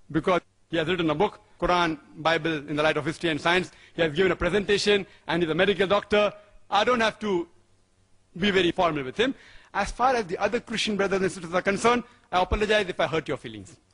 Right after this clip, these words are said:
during the presentation. Let's analyze what does the Bible say about modern science. First, we'll deal with astronomy. The Bible speaks about the creation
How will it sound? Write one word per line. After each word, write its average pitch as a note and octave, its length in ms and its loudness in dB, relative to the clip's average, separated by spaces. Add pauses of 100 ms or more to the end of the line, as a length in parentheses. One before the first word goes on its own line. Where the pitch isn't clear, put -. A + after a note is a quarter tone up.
during E3 200 4
the - 80 -4
presentation. A#2+ 500 -6 (960)
Let's A#3 260 2
analyze G3 400 0
what E3+ 160 0
does D#3 80 -4
the C#3 60 -12
Bible E3 300 0
say E3 280 -2 (200)
about C#3 340 -2 (580)
modern D3 240 -2
science. G2+ 400 -12 (1800)
First, C4+ 300 0
we'll G#3+ 100 -2
deal A3 120 2
with G3 120 -4
astronomy. E3 480 -4 (1900)
The E3+ 80 -4
Bible G3+ 260 2
speaks G#3 300 -4
about F3+ 200 0
the F3 60 -4
creation F3+ 540 -2